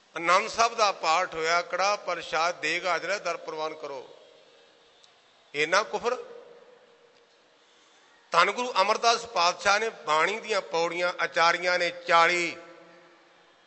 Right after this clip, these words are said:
ਪੜ੍ਹੀਆਂ ਨੇ ਛੇ, ਤੇ ਆਪਾਂ ਕਹਿੰਦੇ ਜੀ ਆਨੰਦ ਸਾਹਿਬ ਦਾ ਪਾਠ ਕੀਤਾ ਹੈ। ਮੈਂ ਇਹ ਨਹੀਂ ਕਹਿੰਦਾ ਵੀ ਛੇ ਨਾ ਪੜ੍ਹੋ,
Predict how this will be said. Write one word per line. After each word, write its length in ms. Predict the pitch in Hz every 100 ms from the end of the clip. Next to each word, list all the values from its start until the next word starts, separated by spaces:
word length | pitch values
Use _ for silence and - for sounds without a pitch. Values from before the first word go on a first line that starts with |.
| _ _ _ _ _ _ _ _ _ _ _
ਪੜ੍ਹੀਆਂ 420 | 214 233 247 247
ਨੇ 160 | 220 196
ਛੇ, 600 | - 160 156 175 180 160 - - - - - - - - _ _ _ _ _ _ _
ਤੇ 120 | 156
ਆਪਾਂ 380 | 160 165 170 180
ਕਹਿੰਦੇ 340 | 180 175 175 180
ਜੀ 140 | 214
ਆਨੰਦ 320 | 240 180 190
ਸਾਹਿਬ 220 | 196 226
ਦਾ 140 | 233 214
ਪਾਠ 300 | 170 165 170
ਕੀਤਾ 300 | - 147 143
ਹੈ। 320 | 131 92 - - - - - - _ _ _ _ _ _ _ _
ਮੈਂ 140 | 139
ਇਹ 220 | 175 175 190
ਨਹੀਂ 100 | 226
ਕਹਿੰਦਾ 300 | 180 175 175
ਵੀ 160 | 180
ਛੇ 220 | - 151
ਨਾ 180 | 165 151
ਪੜ੍ਹੋ, 480 | 160 175 165 165 -